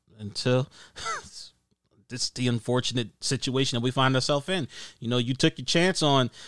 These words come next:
you know, Chase Anderson developing, and then unfortunately that didn't come to fruition. So, hey, <laughs> we're in a bind.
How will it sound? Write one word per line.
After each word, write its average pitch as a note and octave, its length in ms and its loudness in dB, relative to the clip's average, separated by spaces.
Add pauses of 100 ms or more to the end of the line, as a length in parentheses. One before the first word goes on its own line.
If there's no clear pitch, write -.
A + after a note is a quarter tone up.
(100)
you B2+ 100 -2
know, B2+ 100 0
Chase C#3 300 2
Anderson B2 440 4
developing, A#2+ 600 2
and A#2 240 -2
then A#2 240 -2
unfortunately A#2 640 0
that G#2+ 200 2
didn't G#2+ 260 -2
come G#2+ 200 0
to G2 80 -4
fruition. A2+ 640 0
So, A2 480 -4 (120)
hey, A#2+ 380 -8 (1000)
<laughs> - 360 -2
we're G#2+ 160 -6
in A2 80 2
a A2+ 40 0
bind. B2+ 440 2